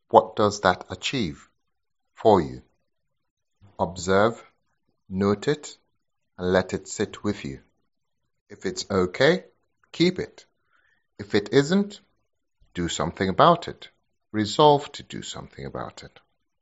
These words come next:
To make it even more interesting, you may wonder, what feelings, what were you feeling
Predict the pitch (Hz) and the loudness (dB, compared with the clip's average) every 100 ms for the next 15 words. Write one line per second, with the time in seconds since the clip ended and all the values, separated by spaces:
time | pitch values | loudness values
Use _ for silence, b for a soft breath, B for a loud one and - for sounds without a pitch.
0 | _ _ _ _ _ _ _ _ _ _ | _ _ _ _ _ _ _ _ _ _
1 | _ - 156 180 175 104 - 107 98 95 | _ -4 2 2 0 -4 -4 -6 -2 0
2 | 92 90 80 - 78 - - 80 - B | 2 2 0 -6 -10 -12 -14 -14 -14 B
3 | B - 127 147 151 131 156 156 104 78 | B -2 2 6 6 6 4 2 0 -4
4 | - _ _ _ _ - B B - 156 | -6 _ _ _ _ -20 B B -2 -2
5 | 302 - 170 196 107 87 82 113 147 - | -2 -4 0 2 2 -2 -2 0 0 0
6 | 147 147 147 - 170 151 82 73 73 | 0 0 -2 -2 -2 -2 -2 -4 -12